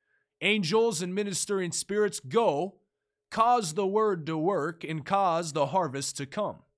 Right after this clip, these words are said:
Satan, take your hands off of their harvest in Jesus' name. Every plan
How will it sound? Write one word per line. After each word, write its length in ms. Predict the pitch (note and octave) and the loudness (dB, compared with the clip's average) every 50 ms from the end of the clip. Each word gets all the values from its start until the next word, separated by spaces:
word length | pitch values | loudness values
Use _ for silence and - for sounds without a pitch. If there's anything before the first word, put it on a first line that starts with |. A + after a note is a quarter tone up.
| _ _ _ _ _ _ _ _ _ _ _ _ _ _ _ _ _ _ _ _ _ _ _ _ | _ _ _ _ _ _ _ _ _ _ _ _ _ _ _ _ _ _ _ _ _ _ _ _
Satan, 500 | - - - - A3 A#3+ A#3 A3+ A#3 F#3 | -8 -6 0 0 0 0 0 -4 -6 -4
take 300 | - A3+ A3+ G3 - - | -2 -2 -2 -2 -4 -4
your 140 | F3+ D#3+ D3 | -4 -4 -4
hands 520 | C#3 F#3 A#3 A#3 G3 D3+ C#3+ D#3 D3 D3+ | -4 -4 -4 -4 -4 -4 -4 -4 -6 -4
off 240 | E3+ F#3 F#3 F3 - | -2 -2 -2 -2 -4
of 140 | D#3 C3+ C3 | -8 -8 -6
their 200 | E3+ E3 D3+ C3 | -4 -4 -4 -2
harvest 540 | E3+ F#3 F3 A#2 G#2+ A2+ C3+ - - - _ _ _ _ _ _ _ - | -2 -2 -2 -2 -6 -10 -10 -10 -10 -10 _ _ _ _ _ _ _ -6
in 240 | F3+ F3+ E3 D#3+ | -4 -4 -4 -4
Jesus' 580 | D3 B2+ C3+ F3 G#3 A3 F3+ - F#3+ E3+ - - | -4 -4 -4 -4 -4 -4 -4 -4 -4 -4 -6 -6
name. 460 | D#3 E3 E3+ E3 C#3+ G#2 F#2 F#2 _ _ _ _ _ _ _ _ _ _ _ _ _ | -6 -8 -8 -8 -10 -12 -14 -20 _ _ _ _ _ _ _ _ _ _ _ _ _
Every 460 | G3 A3 A#3 A#3+ A#3+ G#3 G#3 A#3 A3+ | -6 -2 -2 -2 -4 -4 -4 -4 -4
plan 640 | F#3 - - - F#3 G#3 G#3+ G#3 E3+ A2 - - | -6 -8 -10 -8 -4 -2 -2 -2 -2 -6 -8 -14